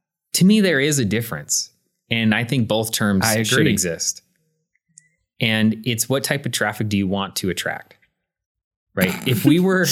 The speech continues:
Speaker 2: <laughs> Yeah.
Speaker 1: if, if, if, if our website was very educational and it's meant to be like a landing page and a, uh, for knowledge sharing and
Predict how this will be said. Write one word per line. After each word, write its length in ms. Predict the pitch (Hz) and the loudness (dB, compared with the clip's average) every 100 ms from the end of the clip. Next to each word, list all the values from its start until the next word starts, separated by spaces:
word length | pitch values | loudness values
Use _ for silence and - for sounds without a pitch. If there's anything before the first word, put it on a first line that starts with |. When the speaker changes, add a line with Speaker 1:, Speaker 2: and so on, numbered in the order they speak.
| - | -2
Speaker 2:
<laughs> 200 | - - | -4 -6
Yeah. 280 | 294 208 226 | -2 0 0
Speaker 1:
if, 300 | 139 127 127 - | 0 0 -2 -2
if, 320 | 151 143 - - - | -2 -2 -6 -8 -4
if, 340 | 135 - - _ _ _ _ _ _ _ _ | -4 -4 -10 _ _ _ _ _ _ _ _
if 220 | 123 113 120 | -2 0 0
our 160 | 123 | 0
website 480 | 123 131 - 147 131 | -2 -2 -2 -2 -2
was 160 | 113 95 | -2 -2
very 280 | 95 92 | -2 -2
educational 720 | 90 85 - 110 110 117 110 107 | -6 -8 -6 -4 0 0 0 -2
and 120 | 90 | -2
it's 160 | 87 | -2
meant 280 | 95 92 90 | -4 -4 -6
to 60 | 95 | -6
be 160 | 95 | -4
like 200 | 85 - | -4 -6
a 80 | 82 | -10
landing 360 | 80 85 90 92 | -10 -6 -6 -6
page 440 | 92 90 90 - - | -6 -6 -6 -10 -10
and 140 | 92 82 | -10 -10
a, 100 | - _ - - 82 | -12 _ -20 -18 -16
uh, 640 | 64 62 65 65 69 90 - | -16 -20 -20 -20 -20 -20 -10
for 500 | 87 80 78 80 - _ _ _ _ _ _ _ _ - | -4 -4 -4 -10 -16 _ _ _ _ _ _ _ _ -4
knowledge 320 | 92 87 95 | -2 0 -2
sharing 600 | - 101 101 98 98 104 - _ _ - | -2 -2 -2 -2 -4 -6 -10 _ _ -8
and 560 | 82 80 80 78 87 | -6 -4 -8 -10 -14